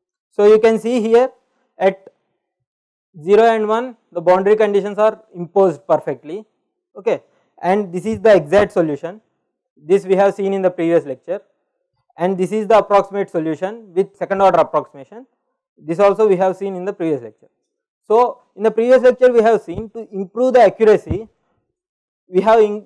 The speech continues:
we have increased the order of approximation from second order to third order. That made us to redo the complete process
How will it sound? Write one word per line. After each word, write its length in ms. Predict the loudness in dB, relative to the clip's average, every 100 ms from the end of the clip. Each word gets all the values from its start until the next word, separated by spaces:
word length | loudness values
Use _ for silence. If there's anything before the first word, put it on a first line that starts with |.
| -6
we 100 | 0
have 160 | 2 0
increased 340 | -2 -4 2
the 380 | 2 4 4 4
order 260 | 4 4 4
of 140 | 0
approximation 560 | 0 -2 -4 -6 -8 -6
from 180 | -8
second 320 | -6 -6 -2 0
order 220 | 0 0
to 160 | -2
third 260 | 0 2 4
order. 260 | 2 -6 -20 _ _ _ _ _
That 300 | 0 0 0
made 280 | 0 2 4
us 220 | 2 0 -12
to 320 | -12 -12 -14 -2
redo 400 | 0 2 4 4
the 100 | 4
complete 560 | 2 -2 -4 -2 -4 0
process 600 | 2 2 2 0 -2